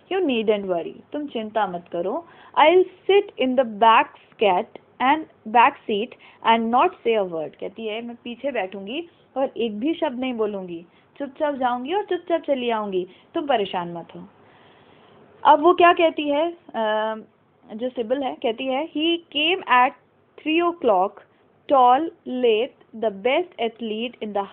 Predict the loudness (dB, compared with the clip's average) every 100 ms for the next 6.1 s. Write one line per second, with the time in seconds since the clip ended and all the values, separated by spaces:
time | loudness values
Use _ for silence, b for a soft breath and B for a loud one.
0 | -2 -2 -2 -6 -8 -8 -10 -18 b b
1 | b 0 2 2 2 0 -2 _ -2 -2
2 | -2 -6 -8 -8 -12 b b -2 -2 -4
3 | -10 -8 -6 -6 -8 -2 2 2 4 2
4 | 0 b b b 4 6 8 6 4 0
5 | -2 0 0 0 -4 -4 -8 -2 0 0